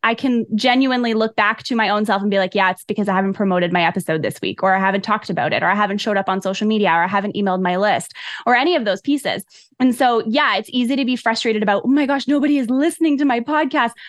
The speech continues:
But I want you to think about why. Why is nobody listening? Is it because you haven't showed up for yourself? Is it because you haven't showed up for the content?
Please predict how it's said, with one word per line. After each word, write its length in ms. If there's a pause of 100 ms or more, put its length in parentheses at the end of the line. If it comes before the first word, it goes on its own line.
But 80
I 80
want 180
you 60
to 60
think 160
about 220
why. 280
Why 220
is 160
nobody 260
listening? 360
Is 100
it 80
because 520
you 140
haven't 300
showed 260
up 160
for 140
yourself? 580
Is 140
it 80
because 400
you 80
haven't 140
showed 140
up 60
for 80
the 80
content? 560